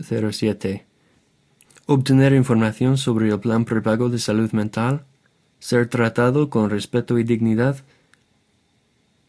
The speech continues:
Que se proteja su privacidad.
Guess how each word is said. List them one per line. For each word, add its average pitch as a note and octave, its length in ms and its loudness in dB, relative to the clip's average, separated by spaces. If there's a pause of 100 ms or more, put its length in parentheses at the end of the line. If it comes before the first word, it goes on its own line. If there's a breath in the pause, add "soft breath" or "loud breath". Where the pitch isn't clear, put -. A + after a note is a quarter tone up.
(480)
Que B2+ 120 2
se A#2+ 220 0
proteja C3+ 720 -2
su B2+ 200 -2
privacidad. A2 800 -2